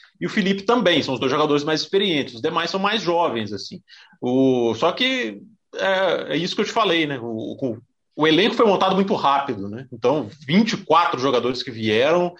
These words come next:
vão, vão ter que se, se ajeitar aí de uma forma mais, ah, mais rápida, realmente.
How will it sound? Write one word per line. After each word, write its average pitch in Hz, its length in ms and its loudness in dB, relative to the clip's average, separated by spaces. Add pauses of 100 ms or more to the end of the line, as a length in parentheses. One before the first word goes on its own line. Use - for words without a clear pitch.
(360)
vão, 139 420 -2
vão 117 160 -4
ter 131 140 -2
que 131 60 -8
se, 160 260 2
se - 140 -2
ajeitar 143 500 0
aí 123 160 -2
de 139 80 -4
uma 151 80 -2
forma 151 340 -2
mais, 143 600 -6 (480)
ah, 127 280 -6
mais 135 240 -2
rápida, 143 400 2
realmente. 117 680 -2